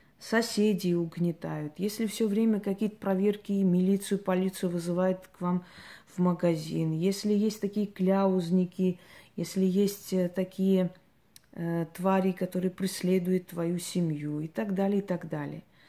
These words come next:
Вот на их голову можно призвать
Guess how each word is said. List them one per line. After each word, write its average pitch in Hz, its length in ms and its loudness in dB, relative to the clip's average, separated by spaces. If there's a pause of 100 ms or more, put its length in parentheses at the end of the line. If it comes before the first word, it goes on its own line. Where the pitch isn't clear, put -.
(420)
Вот 208 260 -2
на 220 140 4
их 180 120 2
голову 208 500 4
можно 170 540 0 (640)
призвать 180 720 0